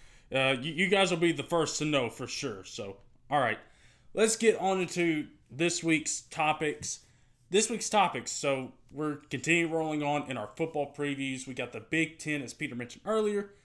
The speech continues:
We're also talking about in the N F L, the A F C South. We'll be talking about that. Also, and speaking of N F L, we'll talk a little bit more about the Tyreek Hill situation up at the top. And we'll also discuss the U S, and we'll s-, discuss the Open Championship.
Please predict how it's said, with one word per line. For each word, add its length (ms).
We're 160
also 220
talking 320
about 280
in 60
the 120
N 80
F 140
L, 320
the 280
A 140
F 80
C 160
South. 540
We'll 140
be 80
talking 220
about 280
that. 380
Also, 320
and 140
speaking 260
of 100
N 140
F 80
L, 120
we'll 80
talk 260
a 20
little 160
bit 100
more 160
about 440
the 80
Tyreek 380
Hill 160
situation 720
up 160
at 120
the 160
top. 480
And 140
we'll 100
also 240
discuss 440
the 100
U 400
S, 300
and 140
we'll 100
s-, 120
discuss 600
the 80
Open 260
Championship. 640